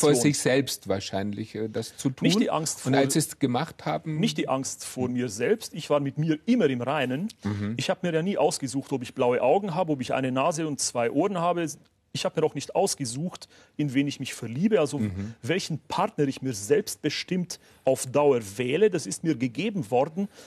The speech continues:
Speaker 2: und damit kann ich sehr selbstbewusst leben. Ich hatte eher Angst davor, dass die Gesellschaft damit ein Problem hat,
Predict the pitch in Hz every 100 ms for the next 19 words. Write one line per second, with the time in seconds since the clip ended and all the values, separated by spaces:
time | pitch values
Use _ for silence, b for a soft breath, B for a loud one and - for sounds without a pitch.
0 | B B 151 - 156 190 - 175 160 -
1 | 156 151 160 - 139 135 - 117 113 113
2 | 117 131 185 - 156 175 160 - - 127
3 | 165 - - 143 - 143 151 147 b b
4 | b 143 - 143 135 139 151 - 101 -
5 | - - 104 104 110 - 110 113 160 170
6 | 190